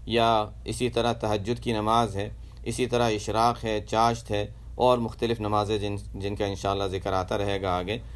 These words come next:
تو ان اوقات کا اہتمام کر لیں تاکہ ان اوقات کی برکات حاصل ہو جائیں۔ لیکن ان اوقات میں پڑھیں اپنی قضا نمازیں، اپنی قضا نمازیں ہی پڑھیں تاکہ قضا نمازیں بھی ادا ہو جائیں ان کی، اور اس کی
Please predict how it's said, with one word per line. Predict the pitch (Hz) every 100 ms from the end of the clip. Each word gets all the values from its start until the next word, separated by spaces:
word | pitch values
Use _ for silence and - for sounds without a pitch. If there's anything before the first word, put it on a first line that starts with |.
| -
تو | - 123
ان | 165 208
اوقات | 143 139 131 143 165 -
کا | 190
اہتمام | 143 131 143 131 113
کر | 101 104
لیں | 101 131 - - -
تاکہ | 117 120 127
ان | 120
اوقات | 117 113 120 127
کی | 127
برکات | 101 107 107 127 135 127
حاصل | 120 120
ہو | 107 104
جائیں۔ | 101 107 131 - -
لیکن | 110 120 127 120
ان | 156 143
اوقات | 127 120 120 127 123
میں | 135 127
پڑھیں | - 127 160
اپنی | 151 - 147
قضا | 127 120
نمازیں، | 107 87 78 - - - - - - -
اپنی | 110 123
قضا | 117 120 135
نمازیں | 127 123 120
ہی | 117 156
پڑھیں | 156 117 135 - - -
تاکہ | 120 123 123
قضا | 117 127
نمازیں | 123 110 113 110 117
بھی | 104 143 160
ادا | 147 151
ہو | 156 151
جائیں | 147 147
ان | 139
کی، | 147 165 - - -
اور | 123 131 135 120 117 - -
اس | 123
کی | - 127 117